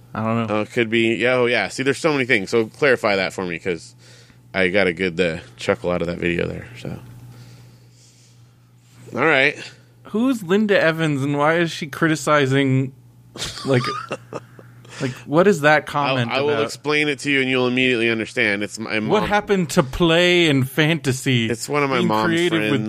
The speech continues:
Speaker 1: with paper, crayons, and scissors. And he's, like, in a box. Like,
Speaker 2: I know. I, yeah, so I posted a picture of Luke, 'cause he got, for his birthday, one of the things he got from my parents was, like, this
Speaker 1: Also, who
Speaker 2: giant X-Wing, which is super awesome, by the way.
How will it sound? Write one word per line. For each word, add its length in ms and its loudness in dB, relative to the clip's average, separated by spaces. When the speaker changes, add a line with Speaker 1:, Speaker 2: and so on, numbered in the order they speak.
Speaker 1:
with 80 -6
paper, 420 0
crayons, 600 -2
and 160 -6
scissors. 540 0
And 100 2
he's, 200 0
like, 220 0
in 100 4
a 80 4
box. 760 0
Like, 200 2
Speaker 2:
I 40 2
know. 320 2
I, 100 0
yeah, 220 4
so 160 0
I 80 4
posted 360 0
a 60 2
picture 360 0
of 120 0
Luke, 300 0
'cause 160 2
he 140 2
got, 300 2
for 200 0
his 120 0
birthday, 720 2
one 140 0
of 100 2
the 80 0
things 160 -2
he 80 -4
got 220 2
from 140 -6
my 100 0
parents 340 -2
was, 100 -4
like, 120 2
this 220 -4
Speaker 1:
Also, 120 0
who 80 0
Speaker 2:
giant 380 2
X-Wing, 500 0
which 160 0
is 100 -4
super 360 0
awesome, 340 0
by 140 -2
the 80 -4
way. 240 -6